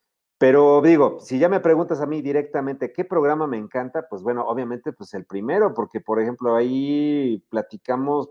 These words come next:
pues, no ma-, ya hasta es más, ni recuerdo mucho de qué tanto platicamos, era del coaching, para variar, pero ahí conocí mucho lo que era, lo que era la personalidad de Felipe. Creo que es la única participación que tengo con Felipe, es poder decir como era uno de los padrinos, esa vez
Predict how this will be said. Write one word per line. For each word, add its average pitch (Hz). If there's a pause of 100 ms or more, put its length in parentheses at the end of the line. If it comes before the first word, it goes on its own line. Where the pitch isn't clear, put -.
pues, 98
no 110
ma-, 135
ya 117
hasta 123
es 156
más, 165
ni 135
recuerdo 147
mucho 143
de 117
qué -
tanto 139
platicamos, 120
era 180
del 123
coaching, 135
para 92
variar, 98 (640)
pero 127
ahí 147
conocí 170
mucho 160
lo 117
que 131
era, 151
lo 107
que -
era 151
la 175
personalidad 104
de 156
Felipe. 123
Creo 185
que 190
es 165
la 151
única 202
participación 117
que 135
tengo 139
con 101
Felipe, 113
es 113
poder 120
decir 131
como 113
era 123
uno 123
de 95
los 82
padrinos, 107
esa 113
vez 117